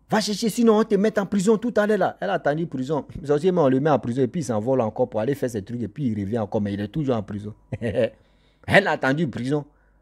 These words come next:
Elle allait tout doucement. Elle a pris. Elle est venue montrer. Voyez le stylo. Voyez les œufs. C'est ba-, emballé en,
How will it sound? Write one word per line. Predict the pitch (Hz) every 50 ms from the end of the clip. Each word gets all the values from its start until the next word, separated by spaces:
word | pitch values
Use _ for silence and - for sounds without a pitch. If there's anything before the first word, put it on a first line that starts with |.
| _ _ _ _ -
Elle | - 120 143 139
allait | 123 120 131 143
tout | 143 - 156
doucement. | 123 101 139 147 - 117 110 127 139 - _ _ _ _ _ _ _ _ _ _ _ _ _ _ _ _ _ _ _ _ _ _ _ _ _ _ _ _ _
Elle | - 101 104 104
a | 101 95
pris. | - - 117 104 95 - _ _ _ _ _ _ _ _ _ _ _ _ _
Elle | - 104
est | 107 92
venue | 85 95 98
montrer. | 101 95 92 87 - - 90 92 -
Voyez | - 85 90 104 113 113 110 - _ _
le | - 95
stylo. | - - - 104 95 98 113 120 - _ _ _ _ _ _ _ _ _ _ _ _ -
Voyez | 90 95 110 117
les | 110 104 98 90 85 98
œufs. | 117 127 139 147 156 - _ _ _ _ _ _ _ _ _ _
C'est | - - 98 101 101
ba-, | 90 85 95 98
emballé | 104 101 90 90 98 104 113 120 117
en, | 104 101 98